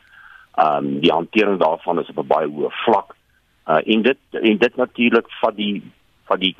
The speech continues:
vat die, ehm, las van die staat af om vir die mense soos hulle ouer word te, te voorsien. Uh, uh, dis die bedoeling, maar in Suid-Afrika gaan dit nie werk nie. Ehm,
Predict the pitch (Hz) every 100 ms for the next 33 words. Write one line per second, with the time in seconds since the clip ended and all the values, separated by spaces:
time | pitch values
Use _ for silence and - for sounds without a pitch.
0 | - 92 90 85 - 76 76 69 _ _
1 | - - 85 107 147 - 123 - - 104
2 | 104 - - - 95 92 98 95 80 82
3 | 98 95 90 80 85 - 87 85 71 71
4 | - - - 76 69 - _ _ _ _
5 | _ 82 82 - - - - 80 - 85
6 | - 110 110 - 104 98 82 87 113 135
7 | - 135 131 - 98 - 90 76 - -
8 | - 67 - - - - _ _ - -
9 | - - 80 82 85 78 78